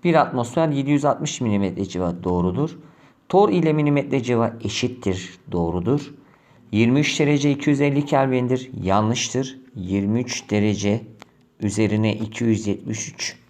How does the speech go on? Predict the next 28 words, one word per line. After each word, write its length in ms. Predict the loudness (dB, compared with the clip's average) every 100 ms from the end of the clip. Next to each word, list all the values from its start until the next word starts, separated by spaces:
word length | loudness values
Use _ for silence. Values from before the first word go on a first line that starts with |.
| _
eklersek 800 | -6 -2 2 2 2 -2 -4 -10 -20 -20 -20 _ _
iki 240 | -10 -2 2
yüz 440 | 2 0 -8 -12 _ _ _ _ _ -20 _ _ -20 -2
doksan 560 | 0 0 -2 -2 0 0
altı 800 | 0 0 0 -4 -8 -6 -8 -10
Kelvin 500 | -2 0 2 0 -2
yapar. 460 | -4 -2 0 -2 -4 -20 -20 -20 -20
Sıfır 360 | -6 -4 0 2
beş 220 | 4 4
litre, 440 | 2 2 0 0 0
litreyi 420 | 0 4 4 4
mililitreye 440 | 4 2 2 2 2
çevirmek 380 | 2 0 -2
için 240 | -2 -4 0
bin 180 | 2 2
ile 140 | 2
çarparsak 800 | 0 0 0 -2 -2 -4 -4 -4
beş 240 | -4 -2
yüz 120 | -4
mililitre 360 | -2 -6 -4 -4
yapar. 340 | -4 -4 -4 -6 -16 -20 _
Bir 180 | -2 0
mol 180 | 2 2
atom 380 | 0 0 -2 -4 -16 -2
Avogadro 500 | 2 4 4 2 2
sayısı 320 | 0 -2 -4 -4
kadar 320 | -2 -2 -2
tanecik, 520 | -2 0 0 -2